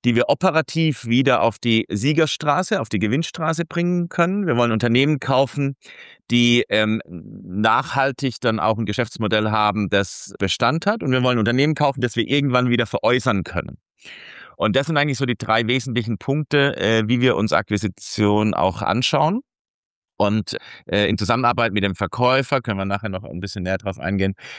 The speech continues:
strukturieren wir dann die Transaktion und, ähm, äh, verkaufen es dann auch irgendwann wieder. Also wir sind niemand, der Evergreen investiert, sondern wir sind Käufer und Verkäufer mit einer Haltedauer, die irgendwo bei drei, vier, fünf Jahren liegt.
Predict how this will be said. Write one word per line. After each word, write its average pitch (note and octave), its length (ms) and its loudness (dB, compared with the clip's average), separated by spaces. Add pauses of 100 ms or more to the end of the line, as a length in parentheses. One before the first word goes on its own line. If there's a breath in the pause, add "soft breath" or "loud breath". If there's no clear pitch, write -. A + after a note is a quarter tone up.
(140 loud breath)
strukturieren A#2 540 0
wir A2+ 100 2
dann G#2+ 140 2
die A2 80 2
Transaktion D3+ 640 0
und, A#2+ 560 -4
ähm, A#2 760 2
äh, E2 240 -12 (360)
verkaufen A#2 500 -2
es - 80 -4
dann F#2 140 -2
auch - 140 -4
irgendwann G#2+ 380 0
wieder. C3+ 260 0
Also G#2+ 160 -4
wir F#2+ 100 0
sind G2 200 -4
niemand, G#2+ 380 0
der F#2+ 180 2
Evergreen A2 480 2
investiert, A2 600 -2
sondern G#2 280 -4
wir F#2 100 0
sind G2 240 -6 (360 loud breath)
Käufer - 280 -2
und F#2+ 100 -6
Verkäufer - 720 -4
mit F2+ 180 -4
einer D#2+ 180 0
Haltedauer, F2+ 520 2
die F2+ 240 -2
irgendwo D#2 460 0
bei C#2+ 400 0
drei, C#2+ 300 -2
vier, C#2+ 160 -6
fünf - 280 -12
Jahren - 200 -12
liegt. - 280 -20